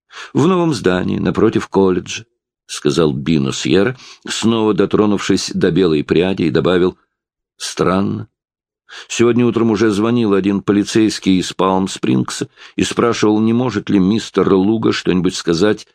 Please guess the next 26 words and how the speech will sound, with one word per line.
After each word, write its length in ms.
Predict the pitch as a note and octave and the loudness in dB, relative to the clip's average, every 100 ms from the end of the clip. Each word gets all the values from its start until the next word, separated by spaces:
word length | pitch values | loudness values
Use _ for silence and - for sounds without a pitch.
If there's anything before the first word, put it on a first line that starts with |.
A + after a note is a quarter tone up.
| _ _ _ | _ _ _
о 120 | - | -2
какой-то 380 | G2 F#2+ G#2+ G#2+ | 0 0 0 0
драке, 500 | F2 G#2 A2+ F#2+ - | 0 2 0 -2 -6
которая 340 | - E2 D#2+ D2+ | -6 0 0 0
случилась 580 | F2 E2 - G2 F2+ | 0 -2 0 0 0
вчера 480 | - - F#2 E2 G#2 | -4 -2 0 0 -2
в 100 | G#2+ | -4
похоронном 560 | - - E2 E2+ E2 E2+ | -6 -2 0 0 -2 0
бюро. 300 | E2+ D2 C#2+ _ _ _ _ _ - | 0 2 -2 _ _ _ _ _ -2
Он 160 | A2+ | 2
ничего 260 | A#2+ G2+ G#2+ | 2 2 0
не 120 | G#2+ | 0
говорил, 380 | G2 G#2 G#2+ G#2+ | 2 2 2 0
что 460 | - - D#2+ D2+ C2+ | -2 0 2 2 0
собирается 520 | F#2 D#2 F2 - - | 0 2 0 0 -4
прислать 560 | - F2+ - A#2+ F2+ | -2 -2 0 0 0
кого-то 360 | - - - - | -4 -6 -6 -8
сюда. 340 | - - C#2+ - _ - - | -10 -4 -6 -6 _ -16 -2
Но 120 | G3 | 0
это 160 | D#3+ - | 0 0
не 80 | E2 | 0
важно. 400 | D#2+ D#2 D#2 - _ _ - | 0 -2 -4 -10 _ _ -2
Мы 160 | G2+ A#2 | 0 0
всегда 520 | - G2 C#2 G2+ B2+ | 0 -2 0 0 0
готовы 360 | A2+ - F#2 | -2 0 -2
помочь». 640 | F#2 D#2+ D2 C2+ - - | 0 -2 0 -2 -6 -18